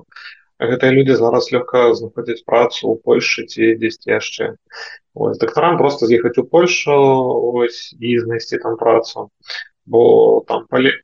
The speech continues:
пале-, палегчыліся, э, вось, умовы для найму для беларускіх дактароў. Што датычыцца айцішнікаў, яны могуць жыць, э,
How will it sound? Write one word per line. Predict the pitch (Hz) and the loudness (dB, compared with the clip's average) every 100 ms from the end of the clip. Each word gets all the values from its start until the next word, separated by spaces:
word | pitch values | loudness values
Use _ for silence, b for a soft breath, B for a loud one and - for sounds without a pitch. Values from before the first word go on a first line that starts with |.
| _ | _
пале-, | 131 123 120 117 117 _ B B _ | 2 2 2 -2 -10 _ B B _
палегчыліся, | 131 139 - 127 120 - 120 113 - | 0 0 -2 -2 -2 -2 -4 -4 -8
э, | 113 113 | -10 -8
вось, | 117 - | -10 -6
умовы | 123 151 131 | 2 4 4
для | 117 120 | 0 -8
найму | 120 117 110 | -8 -8 -12
для | 110 | -16
беларускіх | 110 113 113 - - | -10 -8 -10 -14 -20
дактароў. | _ _ 110 113 101 - B B B B | _ _ 0 2 2 -2 B B B B
Што | - 143 | -2 2
датычыцца | 147 151 147 - 143 | 4 2 -2 0 0
айцішнікаў, | 135 - 156 139 131 127 | 0 0 -4 -4 0 0
яны | 123 127 | 0 -2
могуць | 123 120 120 | -4 -4 -8
жыць, | 113 123 - | -8 -8 -8
э, | - | -10